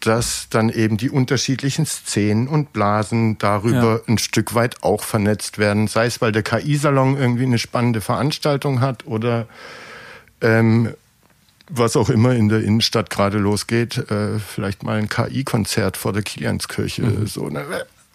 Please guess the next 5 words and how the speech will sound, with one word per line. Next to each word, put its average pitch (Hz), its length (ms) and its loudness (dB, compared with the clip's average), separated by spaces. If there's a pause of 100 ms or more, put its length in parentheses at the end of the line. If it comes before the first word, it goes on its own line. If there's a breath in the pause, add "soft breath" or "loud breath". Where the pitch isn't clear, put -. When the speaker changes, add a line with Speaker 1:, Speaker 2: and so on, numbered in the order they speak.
(120)
Speaker 2:
Ja. 139 220 2
Speaker 1:
Whatever. 156 600 0 (760 loud breath)
Ähm, 123 560 4 (1800)
Speaker 2:
Das 107 100 2
Speaker 1:
ja. 127 220 2